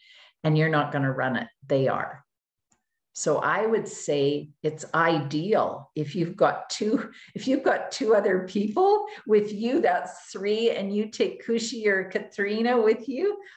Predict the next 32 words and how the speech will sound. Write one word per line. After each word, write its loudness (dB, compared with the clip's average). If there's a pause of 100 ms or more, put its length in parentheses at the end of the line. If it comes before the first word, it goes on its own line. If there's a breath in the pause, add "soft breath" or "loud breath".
(120 loud breath)
I 0
think 0
it's -4
perfect. -2 (260)
So 0
don't 0
go 2
looking -2
for -2
any -2
more. 0 (200 loud breath)
Let 2
the -2
corporation -2
find -2
the -12
people -6
that 2
wanna -2
come -4
to -10
the -6
training, -2
but 2
go 8
and 2
enroll 2
the 0
corporation -2 (440 loud breath)
in 6
your 4
concept. -2